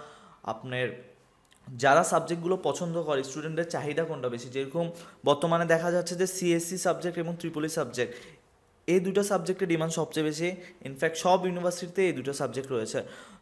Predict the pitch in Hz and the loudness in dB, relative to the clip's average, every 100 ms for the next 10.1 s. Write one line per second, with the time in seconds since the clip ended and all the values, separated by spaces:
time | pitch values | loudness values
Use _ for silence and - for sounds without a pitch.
0 | - 190 185 - 156 196 202 247 196 170 | 0 4 4 6 4 4 4 4 6 8
1 | 185 214 202 202 208 214 214 151 147 190 | 8 6 4 2 4 2 4 0 2 -2
2 | - 151 180 185 190 175 151 175 147 143 | 2 2 4 4 6 6 4 4 4 4
3 | 151 151 147 147 143 151 190 - - - | 4 4 2 0 -2 -4 -4 -10 -20 2
4 | 165 208 240 240 190 175 208 214 175 175 | 4 6 4 4 2 4 2 2 2 0
5 | 180 185 175 160 160 143 - 190 202 - | 2 2 4 2 2 0 0 -2 -2 -4
6 | - 185 202 - 214 220 226 196 220 226 | 4 4 4 -2 -2 2 4 4 4 4
7 | 208 202 196 160 165 190 185 - - 135 | 4 2 2 2 4 4 4 2 0 0
8 | 139 185 185 185 196 185 185 160 - 135 | 0 0 0 0 -2 -4 -2 -2 0 0
9 | 127 131 156 180 170 165 185 170 156 175 | 0 -2 -6 -4 -4 -4 -4 -2 2 2